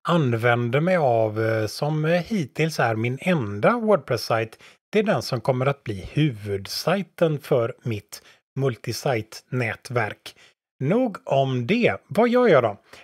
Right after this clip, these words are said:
Jo, jag tar mig till, eh, filen V P config punkt P O P. I den här filen så står det någonstans på rad åttio, åttiofem någonstans, står det "That's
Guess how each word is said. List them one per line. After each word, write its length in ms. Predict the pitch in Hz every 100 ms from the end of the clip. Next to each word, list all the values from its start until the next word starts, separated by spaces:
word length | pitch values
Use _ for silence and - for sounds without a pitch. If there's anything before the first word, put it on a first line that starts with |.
| -
Jo, 240 | 185 208
jag 220 | - 180 180
tar 200 | 214 214
mig 320 | 202 190 165
till, 340 | 180 165 151
eh, 140 | 147 139
filen 360 | - 123 120
V 120 | 120
P 120 | 113 -
config 520 | 123 104 - 180 175
punkt 280 | 170 156 -
P 100 | 135
O 60 |
P. 260 | 123 131 185 240 _ _ - - -
I 160 | 214
den 80 | 233
här 80 | 202
filen 480 | - 143 113 156 226 - -
så 360 | - - 151 143
står 300 | - 160 165
det 140 | 160
någonstans 760 | 147 165 208 - 151 151 143
på 120 | - 147
rad 300 | 131 127 120
åttio, 520 | 131 123 _ - 113
åttiofem 500 | 123 - 123 - 117 147
någonstans, 560 | 165 165 139 147 185 - - _ -
står 260 | - 220
det 320 | 156 151 156 156 _ _ _ 123
"That's 480 | 165 190 - -